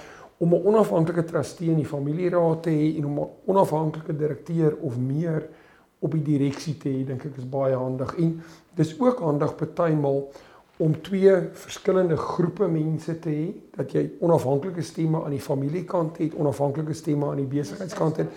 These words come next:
Maar dis ook 'n handige ding om ergens 'n oorvleueling te hê dat een persoon, een van jou onafhanklike trustees is, maar terselfdertyd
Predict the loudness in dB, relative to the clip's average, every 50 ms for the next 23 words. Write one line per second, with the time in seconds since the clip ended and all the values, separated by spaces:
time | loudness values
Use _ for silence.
0 | -16 -20 -20 -20 -20 -18 -4 4 6 8 8 8 6 6 10 10 10 10 10 6
1 | 6 6 4 -2 -10 -12 -4 2 4 6 6 6 6 4 4 4 2 0 0 0
2 | -2 -2 -4 -6 -8 -12 -18 -20 -20 -20 -20 -20 -16 _ -2 -2 -2 -2 0 6
3 | 10 10 12 12 12 10 6 6 2 -2 -4 -2 -2 -2 -4 -4 -6 -4 0 2
4 | 4 4 6 6 6 4 4 2 0 -4 -4 -4 -4 -4 -6 -8 -14 -20 -20 -20
5 | _ _ 0 2 2 2 4 8 8 8 8 8 4 -2 -2 0 2 4 4 4
6 | 4 2 -2 -6 -14 -6 4 8 10 10 10 8 4 2 4 4 4 6 6 4
7 | 4 4 2 0 0 0 -2 -2 -2 0 0 0 0 -2 -2 -2 2 2 2 2
8 | 2 -2 -6 -6 -6 -10 -20 -20 -20 -16 -6 -2 0 0 2 0 -2 -2 2 2
9 | 2 2 2 2 -2 -2 0 0 0 0